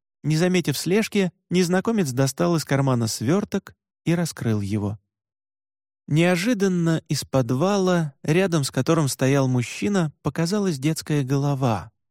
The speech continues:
а следом вылез и сам ребёнок. Чумазая, одетая в рваные, слишком большие для неё вещи девочка лет десяти. Сердце Туумаса сжалось.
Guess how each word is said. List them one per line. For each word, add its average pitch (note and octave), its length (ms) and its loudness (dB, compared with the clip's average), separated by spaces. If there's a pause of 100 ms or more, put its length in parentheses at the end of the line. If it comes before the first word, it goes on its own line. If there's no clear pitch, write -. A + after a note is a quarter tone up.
(120)
а D3+ 120 0
следом G3+ 440 2
вылез G#3 460 0
и E3+ 80 -2
сам F#3+ 320 -2
ребёнок. B2 600 0 (520)
Чумазая, F#3+ 760 0 (180)
одетая E3+ 540 2
в C3+ 80 0
рваные, E3 600 0
слишком D3+ 480 -2
большие C#3+ 420 0
для C3+ 160 2
неё D3+ 300 2
вещи E3 440 -2
девочка D3 640 0
лет D#3 220 0
десяти. C#3+ 760 -4 (640)
Сердце - 420 -2
Туумаса G2+ 580 -2
сжалось. E3+ 760 -2